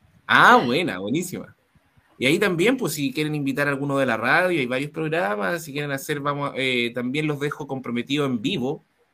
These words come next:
porque el once de marzo vamos a hacer una transmisión, eh, mientras asume Boric,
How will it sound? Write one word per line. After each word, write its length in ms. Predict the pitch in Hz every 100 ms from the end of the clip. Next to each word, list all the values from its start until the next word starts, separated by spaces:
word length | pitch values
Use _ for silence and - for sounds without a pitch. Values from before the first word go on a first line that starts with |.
| -
porque 240 | 113 107
el 80 | 117
once 280 | 143 156 160
de 80 | 156
marzo 360 | 135 131 -
vamos 220 | 135 123 123
a 40 |
hacer 180 | 120 120
una 120 | 123
transmisión, 760 | 120 131 139 147 156 123 143 240 _ _ _ _ _ - - _
eh, 680 | 110 110 110 110 107 107 104
mientras 400 | 117 127 127 131
asume 280 | 117 - 147
Boric, 360 | 143 170 208